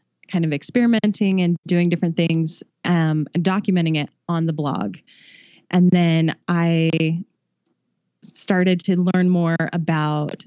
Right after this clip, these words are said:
online business. And I'm like, "Oh, well, maybe I could monetize the blog." So I put analytics on the site and realized that no one was coming to my photography stuff.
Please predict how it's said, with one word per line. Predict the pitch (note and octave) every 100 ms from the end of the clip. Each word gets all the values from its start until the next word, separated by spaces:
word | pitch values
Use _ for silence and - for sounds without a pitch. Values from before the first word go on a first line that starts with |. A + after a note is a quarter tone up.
| _
online | F3 E3+ D#3+ D3+
business. | E3+ D4+ A3 D3+ D3 -
And | G3+
I'm | F#3
like, | F3 E3 -
"Oh, | - F3
well, | F3+
maybe | G#3+ B3 B3 B3
I | A#3 F#3+
could | - G#3 -
monetize | B3 D4+ E4+ _ _ _ _ _ D#4 - F3+ E3
the | E3 -
blog." | D#3 C#3 C3+ E3
So | - - E3 D#3 - - -
I | G3
put | A3 -
analytics | G3 G3+ F#3+ F#3+ -
on | F#3
the | F3
site | - E3 D#3 -
and | - F3
realized | E3+ E3+ E3 D#3+ D#3
that | E3 D#3
no | F3 F#3
one | A#3
was | A3
coming | - F#3+
to | F3+
my | F3 D#3+ D#3 D3+
photography | E3 D#3+ B3+ C4 A#3+ F#3+
stuff. | D#3+ D#3+ D3 E3+